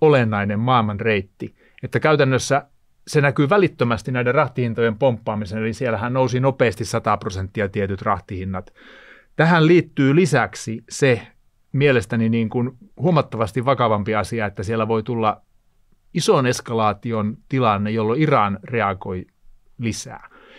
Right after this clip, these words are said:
Eli jos Iran vedetään aktiivisesti sotaan, nythän siitä tuli muuten tänään joku uutinen, että Iranin,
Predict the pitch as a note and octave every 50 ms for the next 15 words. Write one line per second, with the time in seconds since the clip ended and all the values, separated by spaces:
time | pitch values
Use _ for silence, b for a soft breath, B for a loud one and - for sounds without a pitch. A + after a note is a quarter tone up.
0 | B B B A#2 B2 B2 A#2+ G#2+ C#3 - - A3 F3+ C#3 B2+ C3+ B2+ B2 - A#2+
1 | A2+ A#2 C3 D#3 D#3 - - B2+ A2 G#2 G2 - - G#2 - - B2+ - - -
2 | G#2 F#2+ F#2+ A2+ B2 D3+ - D3 A#2+ G2 B2+ A#2+ - - A2 - B2+ A#2+ A2+ A#2
3 | B2 A#2+ B2+ A#2+ A2 C#3+ C3+ A2 G2 F#2+ G2 F#2+ F#2+ G#2 G2+ G#2+ A2+ A2 G2+ G#2
4 | F#2 F#2+ F#2 F#2 F2+ F#2+ - - A2 B2+ A#2+ B2+ A2 G2+ G2+ G#2 G2+ F#2+ F#2+ G2